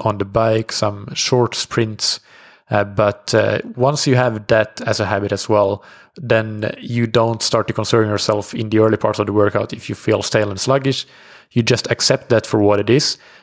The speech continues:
and wait until the twenty minute mark until you make any judgment call of,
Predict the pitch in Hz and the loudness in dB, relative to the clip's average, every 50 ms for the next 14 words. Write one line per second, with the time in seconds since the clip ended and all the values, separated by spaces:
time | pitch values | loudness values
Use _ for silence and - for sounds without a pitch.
0 | _ - 117 113 113 107 113 113 113 110 - 107 98 - 107 104 104 - - - | _ -4 -4 0 2 2 2 2 2 2 0 -2 -2 -2 -2 -2 -2 -4 -2 0
1 | 127 135 131 - 123 113 107 104 - - 110 104 101 101 101 - 104 98 - 110 | 0 0 0 0 -2 -2 -2 -2 -4 -2 0 2 2 2 2 0 -2 -2 0 0
2 | 101 98 98 98 98 98 98 - 101 98 101 98 95 - 110 107 101 - - 107 | 0 0 0 -2 -2 -2 -2 0 -2 -2 -2 -2 0 2 2 2 0 -2 -4 -4
3 | 101 - - - 104 101 - - 101 101 | -4 -2 0 0 0 0 0 0 -2 -2